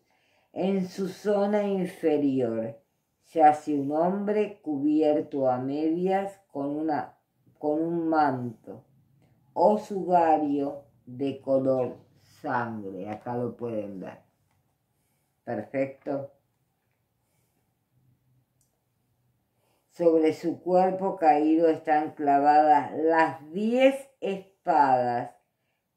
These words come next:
que le dan el nombre a la carta,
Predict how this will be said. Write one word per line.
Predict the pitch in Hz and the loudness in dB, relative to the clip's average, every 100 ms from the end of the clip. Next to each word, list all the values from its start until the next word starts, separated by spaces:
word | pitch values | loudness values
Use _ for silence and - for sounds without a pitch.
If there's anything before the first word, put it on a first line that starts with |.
| _ - | _ -2
que | 165 | 4
le | 160 | 6
dan | 156 160 165 | 6 6 4
el | 165 156 | 0 -2
nombre | 156 156 156 151 143 | -2 -2 -2 -2 0
a | |
la | 139 131 | 0 -2
carta, | 143 131 120 117 - 107 101 | -2 0 0 -4 -10 -12 -14